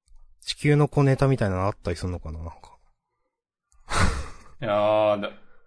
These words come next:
Speaker 2: なんかそういうインパクトも残せてない感じすんだよな。
Speaker 1: まだね。
Speaker 2: うん。
Speaker 1: いや、わかりますよ、なんか。
Speaker 2: そう。
Speaker 1: うん。
Speaker 2: なん、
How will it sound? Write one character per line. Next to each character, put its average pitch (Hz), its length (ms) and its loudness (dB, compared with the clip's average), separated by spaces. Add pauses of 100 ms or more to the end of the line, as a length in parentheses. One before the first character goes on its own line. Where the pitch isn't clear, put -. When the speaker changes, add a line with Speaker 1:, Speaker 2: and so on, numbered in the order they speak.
(400)
Speaker 2:
な 247 160 4
ん 311 60 -4
か 202 100 2
そ 269 300 4
う - 20 2
い 302 140 0
う 311 80 0
イ 302 100 2
ン 330 160 2
パ 202 180 4
ク - 80 -14
ト 147 120 -2
も 110 140 0
残 110 240 -4
せ 165 120 -4
て 110 80 -10
な 113 120 4
い 110 40 0
感 90 160 -2
じ 82 60 -14
す - 80 -10
ん 87 80 -8
だ 78 80 -6
よ 71 80 -6
な。 69 240 -8 (480)
Speaker 1:
ま 147 180 2
だ 120 160 0
ね。 107 320 -2 (340)
Speaker 2:
う - 60 -6
ん。 101 100 0
Speaker 1:
い - 20 2
や、 127 100 0
わ 120 120 -2
か 156 160 0
り 151 100 0
ま 165 120 2
す - 120 -2
よ、 95 120 -2
な 92 120 -6
ん 92 100 -8
か。 87 260 -14
Speaker 2:
そ - 140 -18
う。 92 40 -12
Speaker 1:
う 82 40 -10
ん。 101 300 -12 (4000)
Speaker 2:
な 87 100 -16
ん、 90 220 -18